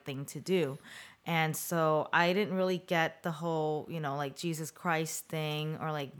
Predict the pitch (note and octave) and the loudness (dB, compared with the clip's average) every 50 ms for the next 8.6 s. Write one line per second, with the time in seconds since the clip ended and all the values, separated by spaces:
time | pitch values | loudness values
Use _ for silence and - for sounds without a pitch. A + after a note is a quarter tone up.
0 | C#3 C#3 E3+ E3 D#3+ D#3+ E3 D#3+ D3+ D#3 D3 C#3+ D#3 - E3 D3+ - - - _ | -8 -4 -2 -2 0 0 2 2 4 4 4 2 2 2 0 0 0 -2 -8 _
1 | - F#3+ G3 F#3 F3 E3 F3 E3+ D#3+ D3+ D3+ D#3 D3+ - - E3 D3+ D3 D3 D3+ | 0 2 4 4 4 4 4 4 4 4 4 0 -2 -4 -4 -4 -4 -4 -4 -4
2 | D3 C#3+ - E3 D#3 D3 D3 C#3 - D3+ D3 C#3+ C#3+ D3 D3+ - - - - - | -4 -6 -6 -6 -6 -6 -6 -8 -8 -8 -6 -6 -4 -6 -6 -8 -12 -18 -20 -20
3 | - - - _ - E3 E3 D#3+ D#3 D#3 D3+ D3+ D#3 D3+ - - F3 F3 F3 F3 | -20 -20 -14 _ 0 2 4 6 6 6 4 4 0 -2 0 0 2 4 4 4
4 | E3+ E3 E3 E3 D#3+ D#3+ E3 F3 F3 F3+ F#3+ F#3+ F#3 F3+ F#3 F3+ E3+ D#3+ D#3+ - | 4 4 2 0 0 2 4 4 4 6 6 6 4 4 4 2 0 0 -2 -8
5 | _ _ - F3 F#3 F#3 F3 E3 D#3+ D#3 D#3 D#3+ D#3 D#3 D#3+ F3+ - - - E3+ | _ _ -4 0 2 4 6 6 6 4 4 4 4 4 4 2 0 -2 0 2
6 | E3 D#3+ D#3 D#3 D3+ D#3 D#3 - - - - - _ - E3 E3 D#3+ D3+ D3+ D3 | 2 4 4 2 2 0 -4 -6 -12 -20 -20 -18 _ -4 -2 0 0 0 0 0
7 | D3+ D#3+ E3+ E3 E3 E3 E3 E3+ E3+ D#3+ E3+ F3 F3 D#3+ D#3 D3+ D#3 D#3+ E3 - | 0 2 4 4 4 4 2 2 0 -2 0 0 2 2 4 4 4 4 4 2
8 | - D#3 - D#3+ D3+ D3 D3 D3 B2+ - - | 0 0 2 4 4 6 6 4 2 0 -6